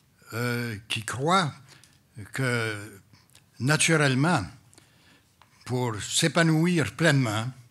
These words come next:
ils doivent jouir de leur pleine indépendance. C'est ce que pense le Parti québécois et je pense que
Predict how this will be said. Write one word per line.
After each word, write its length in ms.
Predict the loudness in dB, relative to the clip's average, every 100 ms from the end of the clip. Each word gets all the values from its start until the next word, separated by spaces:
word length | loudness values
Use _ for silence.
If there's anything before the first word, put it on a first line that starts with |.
| -20 -20 -20 -20 _ _ _ -12
ils 200 | -8 -4
doivent 240 | 0 0
jouir 760 | 0 0 2 0 0 -4 -8 -18 -20 _ _
de 100 | -4
leur 240 | 0 0 0
pleine 240 | 0 0
indépendance. 920 | 0 -4 -6 -6 -8 -10 -14 -18 -18 -20 _ _ _ _ _ _ _ _ _ _ _ _
C'est 220 | -14 -8 -6
ce 100 | -4
que 80 |
pense 360 | -4 -2 -2 -4
le 60 | -6
Parti 300 | -6 -6 -6
québécois 540 | -4 -4 -4 -4 -2
et 80 | -2
je 120 | -4
pense 520 | -4 -4 -4 -6 -10
que 240 | -10 -8